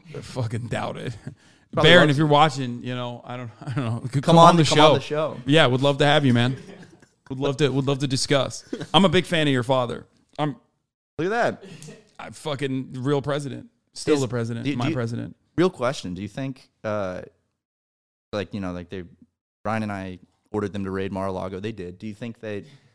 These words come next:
Speaker 2: anything, I always, it, it, I, I lost all hope that anything would ever actually happen because there's always been so many things where it's like, oh, it's clearly, like, if there's, there's a criminal thing going on here,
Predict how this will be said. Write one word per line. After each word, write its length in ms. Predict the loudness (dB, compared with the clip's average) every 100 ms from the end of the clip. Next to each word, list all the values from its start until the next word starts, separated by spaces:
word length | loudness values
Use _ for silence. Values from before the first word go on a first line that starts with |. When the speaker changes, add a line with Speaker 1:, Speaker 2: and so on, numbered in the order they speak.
| -6
Speaker 2:
anything, 760 | -2 -2 -2 -6 -4 -6 -8 _ _ _ _ _ _ _ _ _
I 100 | 4
always, 280 | 6 6 2
it, 180 | -4 -6
it, 200 | -6 -6
I, 100 | -2 4
I 80 | 4
lost 320 | 4 0 0
all 220 | 2 2
hope 200 | 2 0
that 120 | -2 -2
anything 340 | -4 -2 -6
would 100 | -2
ever 200 | -2 -2
actually 420 | -4 -4 -6 -8
happen 340 | -4 -6 -6 -10
because 240 | -8 -6
there's 140 | -6 -4
always 240 | -4 -4
been 120 | -8
so 140 | -6 -6
many 100 | -4
things 260 | -6 -6
where 60 | -8
it's 120 | -8
like, 100 | -8 -4
oh, 160 | -4
it's 100 | -4
clearly, 320 | -6 -6 -6 -8
like, 120 | -10
if 100 | -12
there's, 140 | -14 -10
there's 220 | -8 -8
a 60 | -8
criminal 380 | -6 -4 -4 -4
thing 180 | -6
going 220 | -4 -6 -6
on 120 | -8
here, 200 | -8